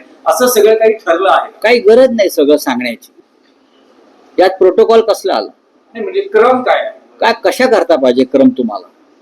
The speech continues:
Speaker 2: आणि क्रम लावून तुम्ही काय, अ, लोकांना सांगणार आहात? व्यासपीठावरती कमीत कमी गर्दी असावी.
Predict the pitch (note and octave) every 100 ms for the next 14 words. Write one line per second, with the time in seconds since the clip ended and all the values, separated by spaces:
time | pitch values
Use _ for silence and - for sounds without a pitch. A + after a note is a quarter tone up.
0 | _ _ _ D3+ E3+ D#3+ G3+ G#3+ G3+ G#3+
1 | G#3 G#3+ G#3 G3+ G#3+ G3+ F#3 E3 D#3 D#3
2 | E3 D#3+ D#3 B2+ A#2 A#2 G#2+ _ _ _
3 | _ _ _ _ _ _ - F3 G#3 -
4 | F3+ E3+ D3 C3 - G#3+ B3 - _ -
5 | D#3+ G3 - F3 E3+ C#3+ C3+ A#3 E3+ F3+
6 | F3+